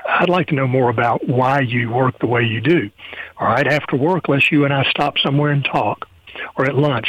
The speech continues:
let's you and I have a talk. I'll break out the Bible and show you exactly what I believe and why I believe it.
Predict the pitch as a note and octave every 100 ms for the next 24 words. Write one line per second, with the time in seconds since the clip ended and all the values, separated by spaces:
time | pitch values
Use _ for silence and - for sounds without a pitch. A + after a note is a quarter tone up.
0 | - B2+ - D3 C3 A#2+ C3 A2 - D#3
1 | A#2+ - - - - C3+ C3+ C3 A#2+ B2+
2 | B2+ A#2 B2+ C3 C3 A#2+ E3 C#3 A2+ G#2+
3 | B2+ C#3 D#3 B2 A2+ G#2+ G#2+ A2+ A2+ G#2
4 | A2+ A2+ G2+ G2+ G#2 F#2+